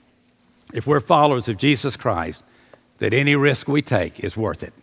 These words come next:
Look, whatever it costs, whatever it costs. If it costs life,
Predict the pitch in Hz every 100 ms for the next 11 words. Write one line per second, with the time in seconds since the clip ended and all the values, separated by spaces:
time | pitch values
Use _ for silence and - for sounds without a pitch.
0 | _ _ 98 87 _ _ - 117 175 226
1 | 160 127 - - _ _ _ _ _ -
2 | 117 117 127 139 - - - _ _ _
3 | _ _ _ _ - 101 117 - 131 135
4 | - - 127 143 170